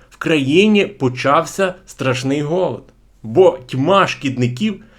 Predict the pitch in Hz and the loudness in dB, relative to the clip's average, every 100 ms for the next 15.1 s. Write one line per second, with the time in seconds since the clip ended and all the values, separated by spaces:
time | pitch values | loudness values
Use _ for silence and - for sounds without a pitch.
0 | _ - 156 160 170 131 196 190 135 127 | _ -8 -2 0 0 -2 0 2 0 0
1 | 139 147 156 127 127 113 101 117 117 104 | -2 0 0 -2 -4 -4 -2 -2 0 -2
2 | 95 - _ _ _ _ 170 208 214 196 | -6 -18 _ _ _ _ 6 6 6 4
3 | 156 - 143 120 131 180 185 180 170 175 | 0 -2 -4 -2 0 0 -2 -2 -2 -2
4 | 170 - 127 135 127 131 147 151 135 143 | -4 -8 -4 -2 0 0 0 -2 -4 -6
5 | 143 131 113 - - _ _ _ _ - | -4 -4 -4 -6 -16 _ _ _ _ -8
6 | 175 190 147 131 165 175 180 196 190 190 | -2 -2 -2 0 0 2 2 0 -2 -4
7 | 190 180 165 196 170 113 - _ - 151 | -2 -2 -2 -4 -4 -8 -16 _ -8 -4
8 | 143 135 127 185 190 190 - - - 175 | -2 -2 -2 -2 -2 -6 -12 -20 -4 0
9 | 175 127 135 180 190 - 180 - 120 113 | 2 0 0 2 2 2 -2 -2 -6 -2
10 | 160 185 - 143 123 120 131 139 120 123 | 2 4 2 -4 -4 -2 0 -2 -2 -6
11 | - 151 185 185 170 - - - 123 113 | -6 -6 -6 -6 -10 -12 -20 -4 -2 2
12 | 117 123 131 123 139 175 123 95 120 _ | 2 2 -2 -4 -2 -2 -4 -8 -16 _
13 | _ _ _ _ _ - 208 208 202 180 | _ _ _ _ _ 0 0 2 0 0
14 | - - - 170 127 - 208 220 196 185 | -6 -20 -6 -4 -4 0 2 4 4 2
15 | 165 | 0